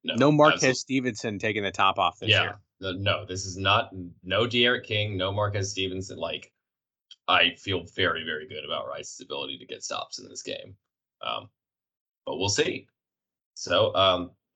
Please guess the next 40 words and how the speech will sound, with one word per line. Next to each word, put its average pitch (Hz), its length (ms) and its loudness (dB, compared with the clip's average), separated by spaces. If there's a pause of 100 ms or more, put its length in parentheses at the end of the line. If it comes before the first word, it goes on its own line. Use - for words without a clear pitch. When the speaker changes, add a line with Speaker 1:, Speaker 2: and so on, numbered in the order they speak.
(300)
Speaker 1:
I - 40 -20
think - 160 -10
that's 101 140 0
gonna 95 140 2
do 98 140 4
it 98 100 -2
for 101 100 2
us 101 160 2
this 101 180 -8
week. 110 320 2 (300)
Um, 69 280 -6 (1400)
thanks 82 240 -8
for 90 60 -14
sticking 95 260 -2
with 98 100 2
us. - 160 2
Hope 90 160 -6
we 95 80 -2
get, 87 300 0
hopefully 95 340 0
we 90 140 0
get 87 160 2
a 82 160 -2
better 87 240 0
result 82 340 -4
next 85 300 -4
week. 117 280 -2
Uh, 80 200 -6
we'll 80 160 -20
be 85 120 -4
back 87 320 0
to 87 120 -2
break 80 300 -4
down 85 200 2
that 85 220 0
game. 95 320 0 (720)
And, 92 240 2
uh, 110 320 4
Rice 131 220 0
fight. 175 260 2